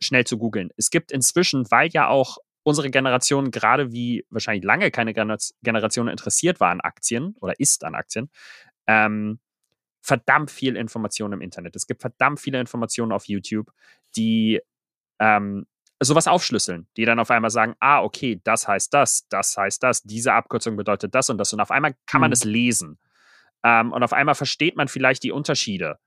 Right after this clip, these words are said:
Speaker 1: Und, ähm, das sollte einem keine Angst machen. Und das andere Thema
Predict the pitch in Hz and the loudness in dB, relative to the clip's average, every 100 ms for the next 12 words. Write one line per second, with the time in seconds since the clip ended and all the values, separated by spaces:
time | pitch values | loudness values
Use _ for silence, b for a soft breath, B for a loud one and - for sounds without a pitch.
0 | _ _ _ _ 113 113 110 107 - - | _ _ _ _ 2 4 2 -4 -6 0
1 | 104 104 104 101 98 92 _ _ _ _ | 2 2 0 -6 -10 -12 _ _ _ _
2 | _ _ _ _ _ _ _ _ _ - | _ _ _ _ _ _ _ _ _ -20
3 | - 131 - 147 156 - 139 - 135 95 | 0 2 4 2 2 0 -2 -2 0 0
4 | 135 - 160 160 131 127 - 139 208 196 | -2 -4 -4 -6 -2 -2 0 0 0 -2
5 | 147 - 127 160 196 240 | -4 -4 -4 -2 -4 -4